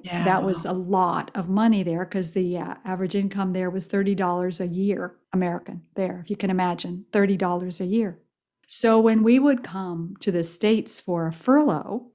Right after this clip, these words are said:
Speaker 2: all of a sudden that eight thousand dollars did not go very far. It was such a contrast of being in, like, upper, upper class and coming to America where our dollars, we were, like, sharing meals. We'd have to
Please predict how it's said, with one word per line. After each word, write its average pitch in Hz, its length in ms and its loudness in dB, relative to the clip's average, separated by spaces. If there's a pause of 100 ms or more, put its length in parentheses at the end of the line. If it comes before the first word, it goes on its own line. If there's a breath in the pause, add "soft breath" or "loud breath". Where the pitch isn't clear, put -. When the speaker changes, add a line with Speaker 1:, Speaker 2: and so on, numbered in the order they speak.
Speaker 2:
all 262 240 6
of 277 80 4
a 254 80 4
sudden 240 360 4
that 170 180 2
eight 202 180 0
thousand 190 360 -2
dollars 180 340 -2
did 175 180 -2
not 175 300 -2
go 175 180 -2
very 175 300 -6
far. - 380 -16 (420)
It 226 140 6
was 220 220 2
such 277 220 0
a 302 60 -2
contrast 214 960 0
of 180 340 -14
being 220 580 2
in, 196 380 -2 (340)
like, 185 380 -2 (720)
upper, 226 480 2 (280)
upper 233 260 2
class - 760 0 (280 soft breath)
and 214 160 2
coming 240 300 8
to 240 160 2
America 202 440 0
where 185 340 -2 (100)
our 208 200 6
dollars, 190 600 2
we 196 100 2
were, 180 160 -2
like, 180 240 -6
sharing 202 640 2
meals. 202 600 2
We'd 190 180 -4
have 180 200 -6
to 170 180 -6